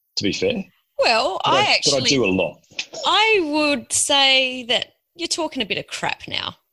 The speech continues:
Speaker 2: You're doing
Speaker 1: Well,
Speaker 2: well.
Speaker 1: I do enough.
Speaker 2: You are
Speaker 1: I do
Speaker 2: doing
Speaker 1: enough.
Speaker 2: very well.
Speaker 1: I do well enough to survive, right? And I, and I, and I'm happy, which is probably a measure in anyone's, you know, a good measurement.
Speaker 2: Yeah,
Speaker 1: Um,
Speaker 2: totally.
Speaker 1: Yeah, and we're not all gonna be the next bloody,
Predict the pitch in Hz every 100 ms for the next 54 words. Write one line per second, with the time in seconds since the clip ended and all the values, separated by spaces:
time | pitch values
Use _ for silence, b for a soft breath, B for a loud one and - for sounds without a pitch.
0 | - 277 320 311 269 143 135 143 131 147
1 | 135 110 104 92 220 - 208 139 107 -
2 | 156 - - - 107 104 - 131 127 117
3 | 107 104 95 98 - 90 90 110 180 -
4 | 65 71 101 110 104 110 104 104 110 98
5 | 90 123 - 85 - _ - - 95 107
6 | 92 87 87 87 82 87 82 80 92 120
7 | 80 - - - _ _ 85 78 80 85
8 | 92 95 82 92 - 65 _ _ - -
9 | - 165 156 160 156 - 165 156 - 151
10 | _ _ 131 110 - - 123 139 170 -
11 | 123 123 117 107 95 107 95 85 90 90
12 | _ _ - 92 98 95 - - - -
13 | _ _ - 92 92 87 85